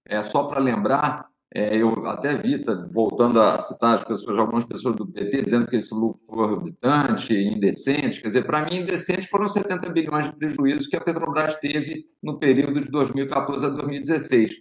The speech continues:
três anos. Quer dizer, só ano passado a Petrobras deixou sessenta e dois bilhões de dividendos pro,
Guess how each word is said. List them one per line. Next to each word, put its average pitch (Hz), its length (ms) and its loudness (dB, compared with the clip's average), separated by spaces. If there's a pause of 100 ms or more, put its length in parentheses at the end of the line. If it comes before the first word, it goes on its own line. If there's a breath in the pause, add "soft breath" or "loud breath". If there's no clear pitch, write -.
três 120 300 2
anos. 107 220 -4
Quer 98 100 -4
dizer, 95 120 -2
só 127 140 2
ano 131 120 -2
passado 123 420 2
a 131 60 -6
Petrobras 143 380 -2
deixou 143 260 -6
sessenta 139 380 -2
e 120 40 6
dois 117 300 2 (120)
bilhões 120 440 0
de 113 60 -8
dividendos 113 500 -2
pro, 131 400 -2